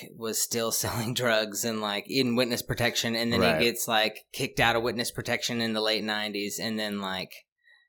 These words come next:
Speaker 1: or maybe not even the late nineties, but in the nineties he gets kicked out of witness protection, and him and his, like, wife divorce, and, uh, and then he's, like, in jail, and then he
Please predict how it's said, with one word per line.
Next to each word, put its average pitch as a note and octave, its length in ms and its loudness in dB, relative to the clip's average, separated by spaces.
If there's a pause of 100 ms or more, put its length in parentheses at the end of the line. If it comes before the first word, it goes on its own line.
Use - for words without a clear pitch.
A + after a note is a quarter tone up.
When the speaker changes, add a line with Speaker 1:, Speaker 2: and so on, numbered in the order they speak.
(120)
Speaker 1:
or A2 100 -2
maybe G#2 320 -2
not G2+ 140 -2
even G2+ 160 -4
the F#2+ 80 -4
late G2+ 180 -2
nineties, G2+ 220 -4
but G#2 160 -6
in A#2+ 160 0
the A2+ 80 2
nineties A2 340 0
he G#2+ 80 -4
gets G#2+ 160 -4
kicked - 280 -6
out G#2+ 100 2
of F#2+ 80 -4
witness G2 240 -6
protection, G#2 640 -4
and G2+ 520 -6
him A2+ 220 -6
and A2 80 -4
his, G#2 160 -6 (260)
like, G#2 240 -4
wife G#2 380 -4
divorce, G2+ 560 -4
and, G#2 540 -8 (640)
uh, F2+ 340 -6 (2000)
and G2+ 140 -6
then G2+ 80 -6
he's, G2 160 -6
like, G2 160 -4
in A2+ 260 -2
jail, G#2+ 420 -2
and G#2 120 -2
then G2+ 60 -4
he G2+ 80 -8